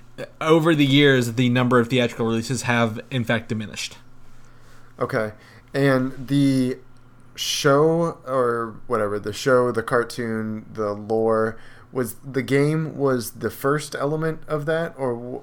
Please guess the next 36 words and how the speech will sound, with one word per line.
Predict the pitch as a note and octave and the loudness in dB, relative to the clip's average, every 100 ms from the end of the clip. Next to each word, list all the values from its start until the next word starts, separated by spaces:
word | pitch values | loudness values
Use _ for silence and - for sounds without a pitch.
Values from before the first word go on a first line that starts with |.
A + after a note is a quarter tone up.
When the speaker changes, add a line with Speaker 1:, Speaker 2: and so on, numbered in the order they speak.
| - | -12
Speaker 2:
was | A2+ A#2 G#2+ | -8 -6 -6
the, | A#2 G#2 F2+ - | -8 -10 -12 -10
or | A#2+ A#2 A2+ | -4 -2 -2
was | A2+ A2+ | -4 -6
the | A2+ A2+ | -8 -10
show | - B2+ A#2 A2 | -6 -2 0 0
cartoon | G#2+ B2+ A2+ - A#2+ G#2 | -2 -4 -4 -6 -8 -8
the | F#2 | -8
first | F2+ G#2 - | -4 -6 -6
element | G#2 G2+ G2 G2 D#3 | -10 -10 -8 -8 -2
of | C#3 | 2
Speaker 1:
The | D3+ | 2
Speaker 2:
Pokemon? | C3 | 4
Speaker 1:
game | E3 F3 F#3+ F#3 | 6 6 4 2
is | D#3+ C3+ B2+ | 0 0 0
the | C3 | 0
first, | - C3 B2 - C#3+ - | 2 0 0 -6 -10 -2
um, | C3+ B2 A#2+ A#2 A2+ B2 | 2 2 2 -2 -6 0
the, | C3 B2+ | 4 4
the | A#2+ | 2
very, | A#2 C3 D3+ D#3+ | 2 2 2 2
the | D3 C3 | 2 2
games | A#2 C#3+ D3 C#3+ C3+ C3 | 4 4 4 4 2 4
were | B2+ | 4
the | A#2 | 4
first | - C3+ A#2+ - | 4 2 2 0
creations. | A#2+ A2+ G#2+ - F2+ B2 | 0 2 0 -6 -10 -6
Everything | B2+ C3 C3 B2+ | -2 0 2 2
else | B2 C3+ | 0 2
is | B2 | 2
a | A2+ | 0
spin-off | - C3 B2 A2+ A2 | 0 2 4 2 0
of | A2+ | -2
the | G#2+ | -4
video | G#2 G2 D2+ | -6 -6 -8
game. | C2 - | -10 -14